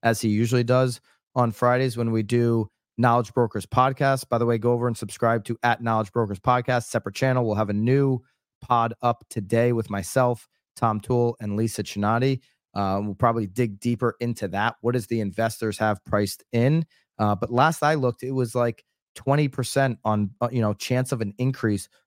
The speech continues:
for both December meeting and January. So, so that would just mean the market believes, you know, Jerome Powell and the Fed is gonna stay at where they are right now, which does still mean quarter one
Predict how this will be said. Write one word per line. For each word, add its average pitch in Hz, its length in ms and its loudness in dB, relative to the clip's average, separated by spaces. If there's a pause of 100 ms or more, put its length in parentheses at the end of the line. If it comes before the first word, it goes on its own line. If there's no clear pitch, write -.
for 123 160 4
both 117 400 2 (300)
December 139 560 0
meeting 147 440 -2 (440)
and 123 240 2
January. 113 840 0 (280)
So, 131 280 0
so 123 220 -4
that 131 220 0
would 151 160 -4
just 123 260 -4
mean 123 420 -2
the 117 120 -4
market 120 440 0
believes, 120 520 0 (420)
you 123 160 2
know, 110 200 0
Jerome 123 340 -2
Powell 127 220 2
and 120 60 -2
the 110 60 -6
Fed 123 180 -2
is 110 120 -4
gonna 113 160 -4
stay 127 500 0
at 113 220 -6
where 120 300 2
they 110 280 -2
are 117 400 2 (320)
right 117 400 2
now, 110 640 0 (240)
which 165 300 0
does 160 340 2
still 156 680 0
mean 147 460 0
quarter 127 380 0
one 131 420 -2